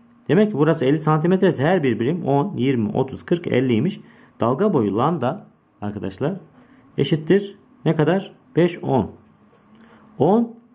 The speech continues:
santimetre. O da ne yapar? Sıfır nokta bir metre yapar. Niye metreye çevirdim? Çünkü hızı metre bölü saniye cinsinden bulacağım. Bu eşittir arkadaşlar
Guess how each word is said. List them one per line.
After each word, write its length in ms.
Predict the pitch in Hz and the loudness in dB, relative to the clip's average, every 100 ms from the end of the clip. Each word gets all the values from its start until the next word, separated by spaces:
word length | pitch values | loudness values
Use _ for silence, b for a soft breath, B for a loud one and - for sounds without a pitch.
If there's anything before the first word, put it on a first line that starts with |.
| _ | _
santimetre. 680 | - - 165 160 170 151 - | -12 -4 -2 0 0 0 -2
O 160 | - 156 | -2 2
da 40 | |
ne 60 | 185 | 2
yapar? 280 | 180 170 196 | 2 2 -2
Sıfır 340 | 196 175 180 | -2 0 2
nokta 320 | 139 127 107 | 0 0 0
bir 280 | 147 208 214 - _ - | 2 0 -2 -14 _ -2
metre 300 | 151 160 120 | 0 0 -2
yapar. 220 | 101 101 | -2 -2
Niye 140 | 160 | 2
metreye 320 | 202 175 151 | 2 2 2
çevirdim? 360 | 143 139 143 196 | 2 0 0 -2
Çünkü 260 | 196 175 139 | -2 0 2
hızı 200 | 147 160 | 2 2
metre 300 | 143 151 139 | 2 2 2
bölü 300 | 151 208 208 B B B | 2 0 -4 B B B
saniye 520 | - - 127 139 151 | -12 -4 0 2 2
cinsinden 360 | 120 107 107 101 | 2 -2 -4 -4
bulacağım. 340 | 92 90 82 80 B B B B - | -4 -6 -10 -12 B B B B 0
Bu 100 | 220 | 4
eşittir 380 | 254 226 151 131 | 4 2 0 2
arkadaşlar 580 | 117 107 104 123 160 | 2 0 -4 -2 -4